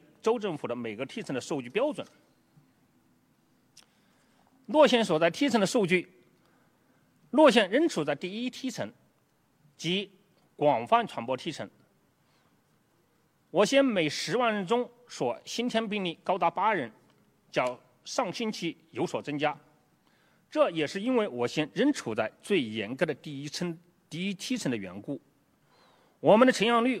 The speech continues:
为百分之三点七，较上星期的百分之三点四略有增加，这一比率守第三梯层。在洛县最贫困的地区，这一比例较上星期的百分之五点九略有增加，现在为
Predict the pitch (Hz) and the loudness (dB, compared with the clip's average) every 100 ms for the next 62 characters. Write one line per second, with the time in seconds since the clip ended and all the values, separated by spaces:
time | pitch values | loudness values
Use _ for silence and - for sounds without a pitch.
0 | 143 160 196 123 120 175 175 226 160 107 | -2 0 2 2 0 -2 0 0 0 -2
1 | 240 269 - _ _ _ - 127 120 - | -2 -2 -6 _ _ _ -4 -4 0 2
2 | 165 151 214 220 170 123 107 208 190 143 | 0 0 -4 -2 -4 -2 -2 0 -2 -2
3 | - 123 - - 180 143 101 135 131 135 | -6 -10 -14 -8 -4 -2 -4 -4 -2 -4
4 | - _ _ _ _ _ - 190 202 147 | -6 _ _ _ _ _ -4 -4 -4 -10
5 | 107 127 _ _ _ - - 98 _ _ | -12 -14 _ _ _ -16 -12 -12 _ _
6 | - _ _ _ - 135 190 180 - 185 | -20 _ _ _ -12 -4 -2 -2 -6 -6
7 | 113 - _ _ _ _ _ _ _ _ | -8 -8 _ _ _ _ _ _ _ _
8 | _ _ _ _ - 220 262 302 240 226 | _ _ _ _ 4 6 8 6 6 2
9 | 190 - 339 202 - 139 185 170 156 147 | -2 0 0 0 -4 -6 -4 -4 -4 -8
10 | - 170 _ - 185 214 175 113 135 - | -8 -10 _ -4 -4 -2 -6 -6 -8 -10
11 | _ _ - 104 - _ _ _ - 185 | _ _ -10 -10 -10 _ _ _ -6 -6
12 | - 196 190 - 127 107 175 127 123 156 | -6 -8 -8 -6 -6 -6 -6 -6 -6 -6
13 | 151 98 - - 233 131 101 139 135 139 | -4 -8 -10 -10 -6 -6 -4 -2 -2 -4
14 | - - - 165 139 117 107 | -10 -20 -10 -6 -2 -4 -6